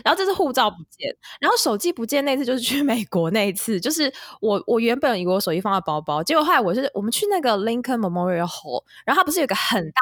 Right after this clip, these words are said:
的楼梯吗？我们就，我在楼梯下面，我要上楼梯的时候，我把手机收进去，等到我上到最上面要拿手机才发现，哎，我手机怎么不见了？而且那时候开始下雨，然后所以我们后来大家就陪我找嘛，就整趟路这样就，就发现，哎，不见。后来回到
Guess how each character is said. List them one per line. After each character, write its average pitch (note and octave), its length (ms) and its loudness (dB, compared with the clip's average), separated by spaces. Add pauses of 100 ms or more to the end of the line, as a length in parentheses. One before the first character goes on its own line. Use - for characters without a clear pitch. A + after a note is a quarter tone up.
(120)
的 F#3+ 140 0
楼 E3 100 -2
梯 F3 240 -4
吗？ D#3+ 240 -2 (320)
我 B3 60 0
们 C4+ 100 0
就， - 120 -4
我 B3 60 2
在 E4+ 120 6
楼 A#3+ 220 4
梯 B3 180 -2 (100)
下 A#3 140 2
面， A3+ 160 0
我 F3 80 2
要 G#3+ 80 2
上 A#3+ 260 2
楼 E3+ 140 0
梯 G3+ 120 -2
的 F3+ 60 0
时 F3 80 -2
候， D#3+ 40 0
我 E3 60 0
把 D3 120 2
手 B2 180 -4
机 - 160 -8
收 C#3+ 220 -2
进 C#3+ 160 -6
去， - 180 -10 (220)
等 B3 140 0
到 G4+ 100 6
我 C#4+ 100 4
上 D4 240 2
到 C#4+ 140 2
最 C#4 180 0
上 B3+ 220 0
面 A#3+ 100 -2
要 G#3+ 120 0
拿 D#3+ 180 0
手 D3+ 240 -2
机 F#3 140 -10
才 D#3+ 160 -4
发 F3+ 160 -2
现， A#3+ 120 -4
哎， F#4 80 -2
我 F4 80 2
手 G3 160 -2
机 F3+ 80 0
怎 F#3+ 80 -2
么 C#3+ 60 -4
不 C3 140 -12
见 D3 340 -2
了？ C#3+ 140 -6
而 - 20 -6
且 E4+ 100 0
那 C4+ 120 0
时 A3+ 60 0
候 G3 40 -2
开 G#3+ 140 -2
始 E3+ 80 -4
下 B2+ 400 -2
雨， - 180 -10 (320)
然 C4+ 80 4
后 F#4 60 2
所 F#4 100 0
以 D#4 40 4
我 B3+ 60 2
们 F#3+ 160 -2
后 D4 120 2
来 G#3+ 120 4
大 B3 120 4
家 B3 80 2
就 C4 80 0
陪 B3 120 -4
我 F3 120 0
找 E3 180 0
嘛， D3 100 -4
就 A3+ 120 -2
整 E3+ 240 -4
趟 A#3+ 180 0
路 A#3 100 0
这 A#3 60 0
样 A3+ 100 0
就， A#3 240 0
就 C4+ 160 -2
发 A#3 160 2
现， A#3 200 -2
哎， D4+ 80 -2
不 F3+ 160 -8
见。 F#3+ 200 0
后 D4+ 140 2
来 A3+ 140 6 (320)
回 A#3 180 2
到 C#4+ 240 2